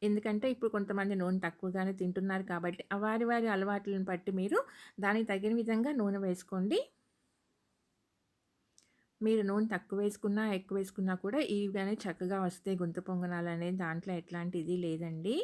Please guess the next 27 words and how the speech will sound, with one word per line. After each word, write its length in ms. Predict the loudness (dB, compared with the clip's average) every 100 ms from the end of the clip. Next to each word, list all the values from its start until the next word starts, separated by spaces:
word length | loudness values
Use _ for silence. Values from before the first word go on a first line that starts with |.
| -4 -18 -20 -20 -2
కాకపోతే 400 | -2 0 -4 -2
ఏంటంటే 340 | -2 0 -2 -2
కొంచెం 300 | -2 0 0
నూనె 240 | 0 0 0
ఎక్కువ 240 | -2 -4
వేసుకోవటం 420 | -4 -2 -4 -2
వల్ల 160 | 0 0
ఏంటంటే 320 | -2 -2 -2 -2
మంచిగా 440 | -2 -2 -2 -2 -4
ఫ్రై 260 | -2 0 2
అవుతుందన్నమాట, 680 | 0 0 0 0 -2 -4 -4
అంతేను. 500 | -4 -4 -2 0 2 0 2
కొంచెం 280 | 0 0 -2
క్రిస్పీగా 640 | -2 -2 -2 0 2 2
వస్తాయి, 520 | 0 -2 -4 -2 2 2 -2 _ -20 -20 -20 -18 -4
దానివల్ల 460 | -2 0 2 2 2
అలా 220 | 2 2
వేస్తాను 480 | 0 0 -2 -4 -4
నేను. 200 | -2 -2 0
మీకు 280 | 0 0 -2
తగిన 340 | -2 0 0
విధంగా 420 | 0 0 0 2
మీరు 240 | 0 0 0
నూనె 260 | 2 2
అనేది 300 | 2 0 0 -2
అడ్జస్ట్ 420 | -2 -2 -2 -2
చేసుకోండి, 580 | -4 -6 -8 -4 -2